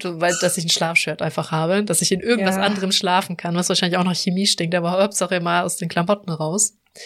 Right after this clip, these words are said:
Speaker 2: Mhm.
Speaker 1: Hab ich eins gefunden, was ich sogar ganz okay fand für neun Dollar in drei X L. Und ich so, „Ich, ich nehm das.“ Und dann hatte ich noch mein Schlafshirt, <laughs> bin zu diesem Hotel, das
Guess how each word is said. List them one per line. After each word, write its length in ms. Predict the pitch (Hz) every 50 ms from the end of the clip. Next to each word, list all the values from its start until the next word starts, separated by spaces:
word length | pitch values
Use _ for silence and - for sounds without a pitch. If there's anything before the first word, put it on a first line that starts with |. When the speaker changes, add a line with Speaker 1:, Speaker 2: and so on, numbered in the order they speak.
| - - - - - -
Speaker 2:
Mhm. 600 | - 226 208 - 233 220 214 202 202 202 226 - _ _ _ _ _ _ _ _ _ _ _ _ - -
Speaker 1:
Hab 80 | 208 202
ich 100 | 202 202
eins 180 | 190 196 -
gefunden, 480 | - 190 - - 220 208 - 156 160 185
was 260 | 180 185 185 - - - - - -
ich 160 | 208 190 -
sogar 240 | - 190 185 175 175
ganz 220 | 180 175 170 -
okay 300 | 180 165 - - 180 185
fand 260 | - - 170 165 165
für 100 | - 180
neun 360 | 170 170 170 170 170 170 170
Dollar 320 | 165 170 170 165 165 160 160
in 100 | 175 165
drei 260 | - - 170 165 -
X 220 | - 165 - -
L. 200 | - 165 165 165
Und 60 | 160 160
ich 140 | 165 160
so, 100 | - 170
„Ich, 240 | 165 170 160 151 - - - -
ich 140 | 190 139
nehm 200 | 156 151 151 147
das.“ 320 | - 165 170 160 156 - -
Und 220 | - - - 185
dann 140 | - 196 202
hatte 160 | 196 185 196
ich 60 | 175
noch 160 | 170 170 165 170
mein 180 | 180 175 170
Schlafshirt, 720 | - - 214 185 185 190 - - - 185 175 175 175 - - -
<laughs> 720 | 233 - 147 - - - - - - - - - - -
bin 140 | - 208 208
zu 100 | - 214
diesem 300 | 190 - 190 185 180 175
Hotel, 480 | 180 180 - - - 190 190 185 185 180
das 240 | 175 170 170 -